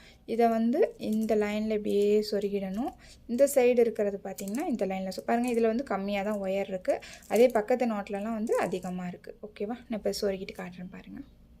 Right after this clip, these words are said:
பாருங்க, எல்லா ஒயர்ஸும் நான் சொருகி விட்டுட்டேன். இந்த லைன்ல இருக்கிறது அது அதுக்கும் நேரா இருக்க லைன்ல சொருகியிருக்கேன். எக்ஸ்ட்ரா இருக்கு இல்லைங்களா? இதையும் ஃபுல்லா சொருகுறதா இருந்தா சொருகிடலாம், இல்ல எக்ஸ்ட்ரா வந்து நம்ம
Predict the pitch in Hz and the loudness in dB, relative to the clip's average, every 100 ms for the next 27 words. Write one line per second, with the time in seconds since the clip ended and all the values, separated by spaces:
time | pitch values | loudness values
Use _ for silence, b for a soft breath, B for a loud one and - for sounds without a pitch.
0 | - _ - _ - - B B B B | -20 _ -20 _ -20 -20 B B B B
1 | - - - 262 233 240 285 262 208 208 | -20 -20 -6 0 2 0 0 0 0 0
2 | 202 202 - 226 208 202 202 208 208 185 | 2 0 -2 -4 -2 -4 -4 -2 -4 -4
3 | 220 269 214 202 202 214 214 208 - 196 | -4 -2 0 0 0 0 -2 -2 -2 -2
4 | 190 294 220 202 202 - 349 427 B B | -2 -2 0 -2 -4 -10 -12 -12 B B
5 | B - 202 208 214 233 226 202 190 190 | B -4 0 2 2 2 2 -2 -4 -4
6 | 190 214 208 190 196 190 - 226 294 220 | -4 -6 -4 -6 -4 -8 -6 -4 -2 -2
7 | - 269 254 226 208 196 196 226 233 214 | -2 0 0 0 -2 -2 -2 0 2 4
8 | 277 294 233 247 240 226 226 220 240 247 | 2 0 2 2 2 2 2 2 0 -2
9 | 208 202 254 311 240 214 - 233 220 196 | -2 -2 -2 0 0 -2 -2 -2 -2 -2
10 | 240 262 208 294 | -2 0 0 -2